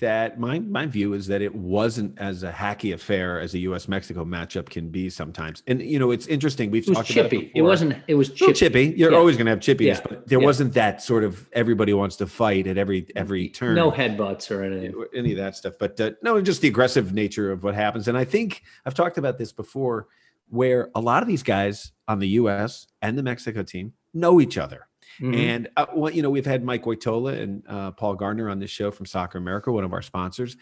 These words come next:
Speaker 1: They've talked about the Latin influence, how it's been sort of, um, maligned or not used to the, its full advantage here in this country, developing young Hispanic players. Looking at that, that, uh, Olympic qualifying team,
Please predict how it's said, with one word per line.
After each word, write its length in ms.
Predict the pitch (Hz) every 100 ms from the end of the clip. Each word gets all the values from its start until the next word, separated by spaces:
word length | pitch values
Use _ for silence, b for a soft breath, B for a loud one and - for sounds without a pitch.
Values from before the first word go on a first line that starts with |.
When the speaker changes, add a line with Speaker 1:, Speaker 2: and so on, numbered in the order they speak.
| B -
Speaker 1:
They've 160 | 190 240
talked 260 | 165 -
about 240 | 120 110 -
the 80 |
Latin 420 | 101 101 101 107 104
influence, 400 | 104 107 104 98
how 140 | 101
it's 120 | 98
been 180 | - 101
sort 200 | 92 110
of, 180 | 95 - b b b
um, 600 | 101 101 101 98 95 95 98 - -
maligned 560 | 104 107 104 95 113 107
or 100 | 90
not 320 | 95 101 104 _
used 600 | - 101 110 120 117 - - _
to 160 | - 101
the, 180 | 95 101
its 120 | -
full 400 | - 110 107 107
advantage 460 | 95 104 107 113
here 160 | - 113
in 80 | 110
this 160 | 104
country, 420 | - 110 110 131 131 b -
developing 640 | 95 101 104 104 107 101 101 b b b -
young 380 | 104 107 104
Hispanic 540 | 101 104 - 104 101 98
players. 320 | 110 110 117 _
Looking 440 | 123 147 170 285
at 160 | 165 160
that, 360 | 151 139 - _ _
that, 300 | 120 117 -
uh, 260 | 127 120 117
Olympic 360 | 120 147 160 143
qualifying 580 | - 143 220 - 101 92
team, 320 | - 101 95